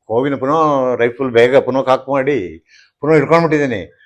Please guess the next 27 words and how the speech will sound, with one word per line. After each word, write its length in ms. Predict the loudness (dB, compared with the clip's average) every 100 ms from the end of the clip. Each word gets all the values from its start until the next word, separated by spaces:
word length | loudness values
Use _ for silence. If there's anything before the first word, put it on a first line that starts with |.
| _ _ -4
ನೋಡಿದ್ರೆ. 460 | 2 2 2 0 -2
ಆ, 100 | -4
but 220 | 0 2
ಇವ 180 | 6 8
ಹೇಳ್ತಿದ್ದೇನೆ, 480 | 8 6 4 0 2
ಇಲ್ಲ 160 | 4
ಸರ್ 220 | 4 2 0
ತಗಲಿದೆ, 420 | -2 0 2 0
ಗುಂಡು 280 | 0 -8 -6
ತಗಲಿದೆ. 360 | -4 -2 0
ಅವನಿಗೆ 800 | 0 0 -2 0 4 4 2 -14 0
ಇದೆ, 200 | 4 6
ನಾನು 260 | 6 6 6
ಏನ್ 180 | 6
ಮಾಡಿದವನಲ್ಲ, 480 | 6 6 6 2 0 2 2 0 -10 _ _ _ _ _ 0
ಈ 160 | 6 6
ಪ-, 180 | 6 4
ಅಮ್-, 180 | 2 0
ಆ, 200 | 2 2
ಏನ್ 300 | 6 6 6
ನನ್ 160 | 2
ಗುಂಡು 640 | 2 2 6 8 8 6
ಟಿಗ 180 | 0 4
ಅಮ್ಕಿದಂಗೆ 1000 | 6 6 4 4 4 6 6 6 4 2 0
ಇದು 360 | -2 -2 -2 0
ಸೈಟ್ 240 | 2 4
ಆರ್ಬಿಡ್ತು. 840 | 6 6 6 4 2 -4 -12 -20